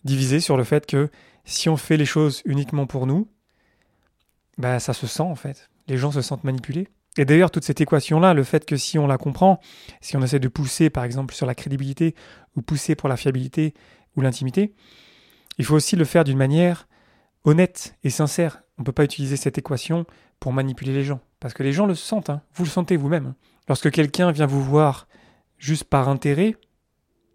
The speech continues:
bah, vous le sentez. Personne n'est naïf, ça se ressent.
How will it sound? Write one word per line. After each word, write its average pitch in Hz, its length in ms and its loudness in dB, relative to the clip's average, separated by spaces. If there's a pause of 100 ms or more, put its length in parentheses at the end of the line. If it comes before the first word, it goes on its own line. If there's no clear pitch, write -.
(680)
bah, 120 100 -4
vous 123 120 -4
le 123 60 -6
sentez. 139 340 -4 (720)
Personne 147 320 0
n'est 139 60 2
naïf, 131 480 -4
ça - 160 -8
se - 100 -10
ressent. 127 280 -10